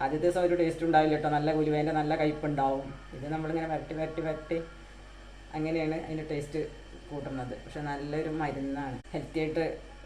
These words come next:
വേണ്ടവർക്കൊക്കെ <laughs> കഴിക്കാൻ പറ്റണത് ഒരു മരുന്ന്, മരുന്ന് തന്നെയാണ്. ഞാൻ ഏതായാലും ഇപ്പോൾ ചിക്കൻ കൊടുന്നപ്പോൾ ഞാൻ അങ്ങനെ ഒന്ന്, അപ്പോൾ ഞാൻ ഇതിങ്ങനെ പറയുമ്പോൾ ഇങ്ങനത്തെ ഒരു സംഭവം ഉണ്ടെന്ന് പറയുമ്പോൾ ഇവർക്കൊന്നും ഇതിൻ്റെ ടേസ്റ്റ്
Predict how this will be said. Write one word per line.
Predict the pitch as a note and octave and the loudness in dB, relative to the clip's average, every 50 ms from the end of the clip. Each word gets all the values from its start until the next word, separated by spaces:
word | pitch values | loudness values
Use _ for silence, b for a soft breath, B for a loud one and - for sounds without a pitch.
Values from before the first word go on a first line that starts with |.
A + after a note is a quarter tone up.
| - - - - - - - E3+ | -16 -16 -16 -16 -16 -12 -6 -2
വേണ്ടവർക്കൊക്കെ | E3 E3 D#3+ D#3+ D#3 D#3 - D#3+ D#3 - D#3+ D#3+ D#3+ E3 - | 0 2 2 2 2 2 0 0 2 4 4 4 4 2 -2
<laughs> | - - - - | -6 -8 -4 -2
കഴിക്കാൻ | G#3 F#3 F3+ - - F#3 D#3+ D#3+ | 0 0 0 0 0 0 2 2
പറ്റണത് | D#3 - C#3+ C#3+ D3+ D3 D#3 D3 - - - - | 2 2 0 0 0 0 0 -2 -4 -6 -10 -12
ഒരു | C3+ C3+ C#3 C#3+ | -10 -8 -6 -6
മരുന്ന്, | C3+ C3 C3 C3 C3 C3+ C3+ - - - C#3+ | -6 -6 -6 -6 -6 -6 -6 -6 -6 -6 -6
മരുന്ന് | C#3+ C#3+ C#3+ D3 C#3+ | -4 -4 -4 -4 -4
തന്നെയാണ്. | D3 D#3+ D#3 - A#2 A#2+ A#2+ - - - - - - - | -2 -2 -4 -4 -4 -8 -10 -12 -14 -16 -16 -16 -14 -12
ഞാൻ | - - - C3+ | -10 -6 -2 0
ഏതായാലും | C#3+ D#3 D#3 D#3 D#3 | 2 2 2 0 0
ഇപ്പോൾ | E3 E3+ F3 F3 | -2 -2 -2 -2
ചിക്കൻ | - - D#3+ E3 E3 | -2 -2 0 0 0
കൊടുന്നപ്പോൾ | D#3+ D#3 D#3 D3+ D3 D#3+ D#3 D#3+ | 0 0 -2 -4 -6 -6 -4 -4
ഞാൻ | D3+ D3+ D3 C#3+ | -2 -2 -4 -6
അങ്ങനെ | C#3 C#3 C#3+ D3 | -6 -8 -8 -6
ഒന്ന്, | D3 D3+ D3+ B B B B B B B B - | -6 -8 -8 B B B B B B B B -14
അപ്പോൾ | - - C#3+ D3 | -8 -6 -2 0
ഞാൻ | C#3 C3+ D3 D#3 E3 E3 E3 - - - - - - - | 0 2 2 2 2 2 -2 -6 -10 -14 -14 -10 -6 -2
ഇതിങ്ങനെ | E3 D#3+ E3 E3+ E3 E3 - - - - | 2 4 4 4 4 4 2 -2 0 4
പറയുമ്പോൾ | D#3 D#3 D#3 D3+ D3+ D#3 | 6 6 6 6 4 2
ഇങ്ങനത്തെ | D#3 D3+ D3 D#3 D#3 D#3 E3 E3 | 2 4 2 2 0 0 0 2
ഒരു | E3 D#3+ D#3+ - - | 2 2 2 2 2
സംഭവം | F3 D#3+ D#3 D#3 D#3 | 2 2 4 4 4
ഉണ്ടെന്ന് | D#3 D#3 D3+ D3 D3+ D3 | 4 4 4 6 6 4
പറയുമ്പോൾ | D3 D3 D3+ D3 D3 D3+ | 4 4 2 2 2 2
ഇവർക്കൊന്നും | D3+ D3+ D3+ - F3 E3 E3 D#3 | 0 -2 2 2 2 4 4 4
ഇതിൻ്റെ | D3+ D3+ D3+ D3 - | 2 2 2 0 0
ടേസ്റ്റ് | D3 D3 C#3+ C#3+ - - | 0 0 -2 -4 -2 2